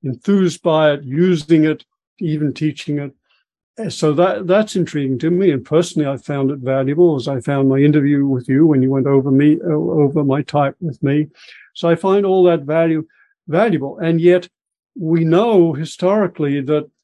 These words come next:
that a variety of typologies, from phrenology to handwriting analysis, I was into handwriting analysis one stage, to, uh, the Rorschach test, to the Myers-Briggs, to astrology, you know, that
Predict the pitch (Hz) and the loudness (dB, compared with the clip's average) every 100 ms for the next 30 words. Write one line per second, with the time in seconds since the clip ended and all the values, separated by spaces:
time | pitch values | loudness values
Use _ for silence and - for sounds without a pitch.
0 | _ _ _ 196 160 160 160 170 147 147 | _ _ _ -6 -2 2 0 -2 -4 -2
1 | 135 139 226 277 175 143 135 - 139 131 | -2 0 0 2 0 0 -6 -6 -6 -6
2 | 147 135 135 131 139 123 - 143 131 - | -4 -4 -4 -6 -8 -8 -6 -6 -6 -4
3 | 135 143 160 156 143 143 143 139 131 156 | -2 0 2 2 0 -4 -6 -6 -4 0
4 | 165 151 147 139 127 127 127 127 127 147 | 0 0 -2 -4 -6 -8 -6 -8 -10 -10
5 | 127 120 127 139 180 262 196 151 139 135 | -8 -8 -8 -2 0 2 2 0 -2 -4
6 | 139 135 - 135 143 139 - 147 139 139 | -6 -10 -12 -10 -8 -8 -6 -8 -8 -12
7 | _ _ _ _ _ - 160 151 147 147 | _ _ _ _ _ -4 0 2 2 0
8 | 147 151 139 143 135 175 240 226 - 156 | -2 -2 -2 -2 -2 4 4 4 0 -2
9 | 143 - 151 143 - - 156 147 151 165 | -4 -6 -6 -6 -10 -10 -6 -4 -2 0
10 | 170 165 156 - 190 156 - 151 139 - | 2 0 -2 2 2 2 -2 -6 -6 -2
11 | 190 190 165 117 147 - - - _ _ | 2 4 2 0 -10 -12 -20 -20 _ _
12 | 175 160 156 175 | 0 2 2 -2